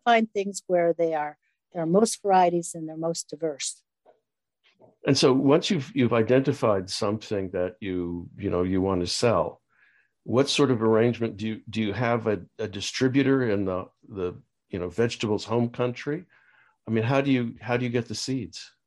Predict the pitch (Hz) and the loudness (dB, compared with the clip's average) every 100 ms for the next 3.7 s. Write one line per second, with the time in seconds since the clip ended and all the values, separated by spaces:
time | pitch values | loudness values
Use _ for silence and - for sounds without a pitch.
0 | _ _ _ _ _ 330 - 208 202 233 | _ _ _ _ _ -2 4 4 6 6
1 | 226 - _ _ _ _ _ _ _ _ | 6 2 _ _ _ _ _ _ _ _
2 | - 220 269 359 269 240 240 214 196 - | 2 4 6 8 8 8 6 4 0 -2
3 | 190 285 285 254 220 214 220 | 0 2 6 6 6 2 0